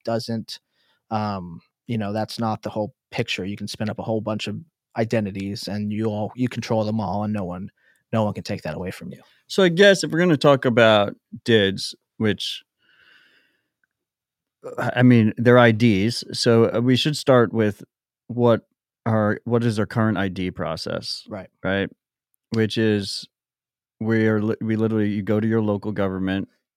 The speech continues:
Speaker 2: and you get permission from them, and they give you this document,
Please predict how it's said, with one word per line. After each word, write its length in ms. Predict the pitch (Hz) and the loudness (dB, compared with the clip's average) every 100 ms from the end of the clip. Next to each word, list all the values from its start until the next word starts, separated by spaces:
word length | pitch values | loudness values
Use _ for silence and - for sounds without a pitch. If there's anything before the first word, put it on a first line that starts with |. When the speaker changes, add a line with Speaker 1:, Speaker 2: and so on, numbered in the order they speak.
| _ _ - | _ _ -8
Speaker 2:
and 100 | 104 | -6
you 80 | |
get 180 | 95 107 | -2 -4
permission 420 | - 107 104 110 | -2 -4 -4 -4
from 200 | 104 101 | -6 -4
them, 220 | 98 92 92 | -4 -2 -2
and 80 | |
they 100 | 92 | -4
give 240 | 90 98 95 | -4 -6 -4
you 500 | 98 95 95 98 - _ _ _ | -4 -2 -2 -6 -10 _ _ _
this 200 | 104 92 | -12 -8
document, 760 | - 90 95 90 85 87 - | -4 -4 -4 -8 -8 -8 -10